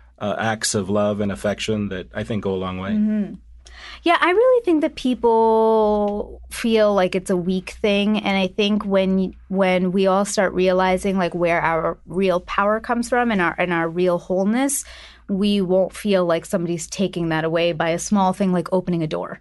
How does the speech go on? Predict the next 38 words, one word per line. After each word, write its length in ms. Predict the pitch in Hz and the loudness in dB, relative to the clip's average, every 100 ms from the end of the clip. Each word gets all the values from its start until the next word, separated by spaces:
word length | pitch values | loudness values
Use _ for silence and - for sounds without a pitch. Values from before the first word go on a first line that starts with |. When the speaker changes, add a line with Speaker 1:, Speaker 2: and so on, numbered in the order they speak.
| 277 | -8
Speaker 1:
Right. 220 | 202 196 | -6 -2
Speaker 2:
Like, 220 | 285 240 | 0 2
if 100 | 269 | 0
so, 160 | - 285 269 | 0 0 0
if 160 | 277 | 0
you 180 | 262 349 | 2 0
feel 380 | 359 285 277 202 | 0 2 2 4
like 200 | 170 160 | 0 0
somebody 420 | - 226 220 202 | -2 0 2 0
is 220 | 180 - | 0 -4
taking 640 | - 214 233 269 240 240 233 | -4 -2 0 0 2 2 2
something 440 | 247 226 226 233 | 0 0 0 0
away 320 | 226 208 208 | 0 2 0
from 180 | 214 202 | 0 0
your 160 | 196 196 | 2 2
identity 560 | 196 190 196 185 170 | 0 0 0 0 -2
because 300 | 165 175 180 | -4 -4 -2
they 100 | 196 | 0
opened 300 | 196 208 226 | 0 0 0
a 40 | 214 | 0
door, 440 | 214 196 165 165 - - _ - | 2 2 0 -2 -10 -20 _ -2
then 180 | 196 185 | 0 2
you 140 | 190 | 2
were 100 | 180 | 2
clearly 540 | 180 - 208 185 180 170 | 0 -2 2 2 2 0
not 280 | 165 156 | -2 -4
secure 300 | - - 170 | -8 -6 -4
in 120 | 156 87 | -4 -6
the 60 | |
first 280 | - - - | -8 -8 -10
place. 320 | - - - - | -14 -12 -10 -2
Speaker 1:
And, 180 | 165 - | 0 0
you 100 | 143 | 0
know, 100 | 175 | 0
I've, 280 | - 160 - - | 2 0 0 -2
I've 280 | 165 135 | -2 0
been 200 | 123 135 | -2 -2
told 520 | 120 - 120 98 82 | -2 0 0 0 -6